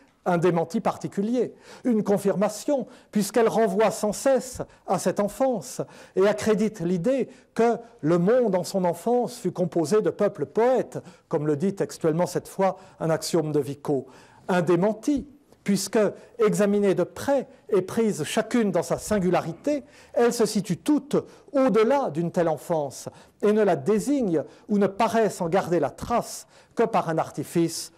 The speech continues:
conscient. Faut-il alors, revenant aux sources des études médiévales comme à celles du présent exposé, invoquer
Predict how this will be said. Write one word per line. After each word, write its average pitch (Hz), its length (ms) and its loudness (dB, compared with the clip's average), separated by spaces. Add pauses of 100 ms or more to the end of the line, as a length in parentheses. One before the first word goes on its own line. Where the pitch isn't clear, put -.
(160)
conscient. - 540 -4 (880)
Faut-il 262 360 2
alors, 165 580 0 (340)
revenant 240 680 2 (200)
aux 170 160 0
sources 277 480 0
des 180 220 2
études 196 240 -2
médiévales 196 640 0 (320)
comme 220 160 2
à 196 100 2
celles 214 260 2
du 190 80 -2
présent 175 320 -2
exposé, 143 640 -4 (500)
invoquer 208 640 0